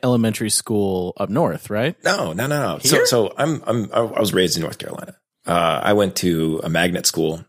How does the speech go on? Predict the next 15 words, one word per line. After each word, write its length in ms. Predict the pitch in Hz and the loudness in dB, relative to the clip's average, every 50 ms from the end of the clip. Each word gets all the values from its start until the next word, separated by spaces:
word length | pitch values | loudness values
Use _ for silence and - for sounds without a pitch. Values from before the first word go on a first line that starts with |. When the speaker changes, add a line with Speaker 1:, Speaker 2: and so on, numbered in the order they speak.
| _ - - | _ -8 -2
Speaker 2:
downtown 420 | - 85 87 87 92 85 78 80 | 0 2 2 2 0 -2 -2 -2
Raleigh, 340 | 78 73 76 78 78 82 95 - - - | -2 -2 -2 -4 -4 -6 -8 -12 -8 -2
Washington, 640 | 92 82 85 92 - 82 78 76 - 87 95 - _ _ - _ _ _ _ _ _ _ - - | 0 2 2 2 0 -4 -6 -8 -10 -12 -14 -16 _ _ -20 _ _ _ _ _ _ _ -4 0
and, 360 | 90 85 82 80 80 78 80 | 0 2 2 2 0 0 -2
um, 360 | 78 78 76 73 71 73 - - | -2 -4 -4 -6 -8 -10 -12 -12
the 80 | - | -8
bathrooms 400 | 80 - 92 98 - - 87 80 | -2 0 0 0 0 -2 -4 -4
just 200 | - - - - - | -4 -4 -4 -4 -4
reeked. 640 | 85 80 92 110 131 151 147 - - - - - - _ _ _ _ _ _ _ _ - | -4 0 2 2 2 2 0 -4 -8 -14 -16 -16 -20 _ _ _ _ _ _ _ _ -4
And, 260 | - 98 90 87 85 | 0 2 2 4 4
uh, 280 | 87 80 73 71 71 67 - | 2 2 0 0 -2 -4 -2
I 80 | - 95 | -2 0
finally 240 | - 127 160 151 - | 2 4 4 4 2
caught 220 | - 147 160 - | 2 2 0 2
someone, 500 | - 95 85 80 78 76 76 76 76 80 | 0 0 0 -2 -4 -4 -6 -6 -8 -10